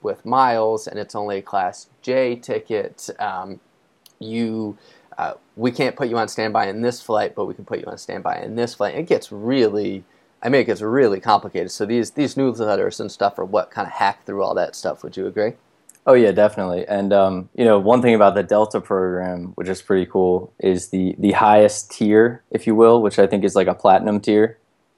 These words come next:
Speaker 2: Um, and you have to have, like, a, a hundred and twenty-five thousand M Q Ms, which are a different breed of mile. You can only earn them by flying. Um, but the benefits for it are incredible. Like, you know, if you're, if you're on the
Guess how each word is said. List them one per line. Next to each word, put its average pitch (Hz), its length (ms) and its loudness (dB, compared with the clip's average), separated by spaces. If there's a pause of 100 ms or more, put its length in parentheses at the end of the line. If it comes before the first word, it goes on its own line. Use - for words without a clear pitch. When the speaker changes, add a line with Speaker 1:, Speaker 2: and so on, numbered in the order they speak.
(160)
Speaker 2:
Um, 92 500 2
and 104 100 -4
you 98 60 4
have 98 120 2
to 104 80 4
have, 98 280 6
like, 95 140 4
a, 92 180 2
a 92 120 4
hundred 101 340 0
and 92 100 -4
twenty-five 98 460 2
thousand 95 560 4 (160)
M 107 120 4
Q 104 240 4
Ms, 101 460 0
which 104 220 2
are 98 180 6
a 98 140 2
different 110 340 2
breed 107 240 4
of 101 140 0
mile. 98 340 6
You 98 80 -8
can 101 140 -2
only 95 220 -2
earn 92 180 -2
them 92 120 -2
by 87 120 0
flying. 92 500 -2 (640)
Um, 92 500 4
but 104 140 4
the 95 80 4
benefits 113 520 4
for 98 300 4
it 90 100 0
are 90 260 2 (100)
incredible. 104 800 0
Like, 92 340 -2 (800)
you 117 100 2
know, 101 160 6
if 101 180 0
you're, 120 160 8
if 110 200 0
you're 127 160 8
on 123 120 6
the 101 220 4